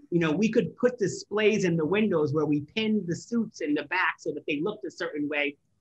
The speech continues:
out front, but they didn't actually fit the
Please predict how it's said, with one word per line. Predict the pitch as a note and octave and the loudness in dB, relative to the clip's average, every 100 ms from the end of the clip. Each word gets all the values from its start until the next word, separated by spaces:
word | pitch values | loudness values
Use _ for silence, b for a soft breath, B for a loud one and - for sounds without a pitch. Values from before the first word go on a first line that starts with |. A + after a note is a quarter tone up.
| _ | _
out | F3 E3 - | -4 -4 -4
front, | A3+ G3 | -4 -2
but | F3 F3 | -4 -4
they | E3 | 0
didn't | D#3+ F3+ E3+ E3 | 2 2 2 0
actually | E3+ - F#3 D3 C#3+ C3 - _ _ - | 0 -2 -2 2 2 0 -6 _ _ -2
fit | B3+ - | -2 0
the | F3 D3+ C#3 | 0 2 2